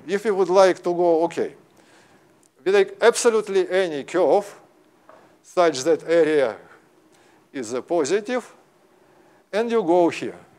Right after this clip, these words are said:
If negative, it go in the opposite. And you go, and you go, and you go in the direction of bracket. That is totally, can be totally independent.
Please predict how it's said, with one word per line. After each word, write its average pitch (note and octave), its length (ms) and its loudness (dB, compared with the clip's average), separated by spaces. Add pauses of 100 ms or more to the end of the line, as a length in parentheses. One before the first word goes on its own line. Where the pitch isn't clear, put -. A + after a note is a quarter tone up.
(280)
If B2+ 160 -16
negative, C#3 460 -6
it A2+ 120 -16
go A2 180 -10
in G#2+ 80 -16
the G2 80 -16
opposite. E2+ 380 -20 (140)
And D#3+ 140 -8
you D#3+ 120 -4
go, F3+ 500 0
and C3+ 160 -12
you C#3 180 -6
go, C3 840 -2
and B2 160 -14
you B2+ 180 -14
go B2+ 360 -6 (420)
in D3 100 -8
the D3 120 0
direction C3+ 580 0
of B2 120 -4
bracket. E3+ 440 2
That E3 180 4
is E3+ 160 -2
totally, E3+ 560 0
can D3+ 220 -6
be C#3 100 -10
totally D#3+ 400 2
independent. D#3 720 0